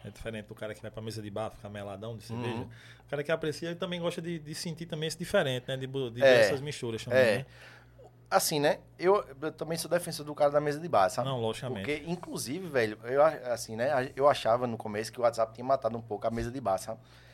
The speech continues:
Speaker 2: Porque política e religião a gente deixou pra tratar no WhatsApp, não levou mais pra mesa do bar, né?
Speaker 1: Uhum,
Speaker 2: E futebol
Speaker 1: uhum.
Speaker 2: ainda rola.
Speaker 1: Uhum.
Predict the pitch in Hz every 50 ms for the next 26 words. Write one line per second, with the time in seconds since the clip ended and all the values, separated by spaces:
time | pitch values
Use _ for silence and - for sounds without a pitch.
0 | - - - _ _ - 113 104 - - 131 131 131 131 131 - - - 143 127
1 | 123 139 147 143 - - 147 143 135 127 135 127 120 120 113 107 110 110 117 127
2 | 123 131 127 117 123 123 117 - - 113 117 - 135 135 127 110 - 117 113 -
3 | 117 113 123 131 131 139 135 - - 110 113 - - 123 127 139 135 113 120 120
4 | 123 117 117 123 120 123 117 127 127 151 170 - 95 92 90 - - 175 180 -
5 | - 135 139 139 143 190 135 143 156 160 165 180 208 214 160 127 120 113 104 95
6 | 90 160 165 135 143 156 190